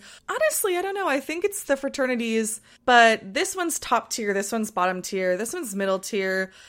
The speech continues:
and being in top tier sororities gives you access to test banks and a preferential male gaze, and that's about it. I feel any other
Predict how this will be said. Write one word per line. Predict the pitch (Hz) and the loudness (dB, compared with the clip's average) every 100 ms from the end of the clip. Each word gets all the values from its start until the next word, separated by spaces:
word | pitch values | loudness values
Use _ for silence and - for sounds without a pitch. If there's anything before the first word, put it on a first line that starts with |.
| - _ - | -20 _ 0
and | 196 196 190 | 2 2 0
being | 262 254 | -2 -2
in | 240 | -2
top | 233 202 | -2 -4
tier | - 220 | -2 -2
sororities | 208 214 196 190 190 | -2 -2 -2 -2 -6
gives | - 202 180 | -4 -4 -4
you | 196 | -2
access | 185 180 196 185 - | 0 -2 -4 -6 -8
to | - 175 | -8 -8
test | 165 - 226 220 - | -6 -2 -2 -2 -6
banks | 196 185 185 180 180 | -4 -4 -4 -8 -10
and | - 185 175 175 _ _ _ _ - | -6 -4 -6 -10 _ _ _ _ -10
a | |
preferential | 196 - 208 208 214 202 202 180 | -8 -2 -2 0 -2 -2 -4 -6
male | 170 180 185 | -2 -2 0
gaze, | 180 175 175 175 - | -2 -2 -2 -6 -4
and | 190 180 180 170 _ | -2 -2 -4 -12 _
that's | - 196 226 | -2 -2 2
about | 214 165 | 4 4
it. | 180 277 - _ | 4 2 -2 _
I | 226 233 | 8 8
feel | - 247 240 233 220 - | 4 0 2 2 0 -2
any | 208 240 254 233 | -4 -2 -4 -2
other | 214 220 214 208 208 | 0 2 0 0 -6